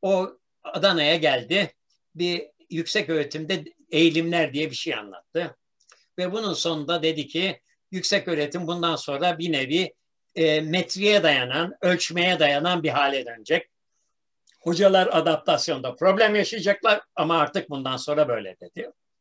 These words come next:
İşte bir, o da kırk beş dakika konuştu, on beş dakika sorular aldı.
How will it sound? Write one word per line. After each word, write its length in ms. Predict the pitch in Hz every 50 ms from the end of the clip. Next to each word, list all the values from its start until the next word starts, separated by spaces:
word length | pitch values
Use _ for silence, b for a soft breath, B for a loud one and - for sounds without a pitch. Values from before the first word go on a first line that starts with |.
| _ _ _ _ _ _ _ _ _ _ _ _ _ _ _ -
İşte 440 | - - - 208 214 208 202 180 180
bir, 100 | 202 208
o 180 | 220 208 208
da 220 | 214 180 - - -
kırk 180 | - - -
beş 200 | - 147 - -
dakika 240 | 190 156 - 143 123
konuştu, 380 | - 120 120 120 113 - - 202
on 160 | 180 180 165
beş 200 | 165 151 - -
dakika 240 | 160 151 - 151 -
sorular 400 | - 156 156 147 156 147 139 123
aldı. 460 | 110 107 104 - 180 208 170 -